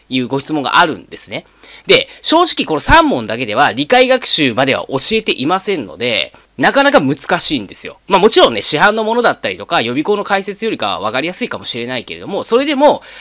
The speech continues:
宅建合格するために必要な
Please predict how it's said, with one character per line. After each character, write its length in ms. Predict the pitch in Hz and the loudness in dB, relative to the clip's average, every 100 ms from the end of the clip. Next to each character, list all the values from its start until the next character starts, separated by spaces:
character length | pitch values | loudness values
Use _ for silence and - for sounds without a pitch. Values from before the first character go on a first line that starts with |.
| - _ | -20 _
宅 200 | - 151 | -8 -2
建 160 | 165 156 | 0 2
合 160 | 170 | 2
格 180 | 123 107 | 0 -6
す 120 | - | -10
る 80 | 113 | -8
た 120 | 113 | -8
め 140 | 104 127 | -6 -4
に 160 | 226 | -4
必 300 | - 127 - | -4 -8 -6
要 160 | 131 123 | -4 0
な 260 | 226 151 | 0 -2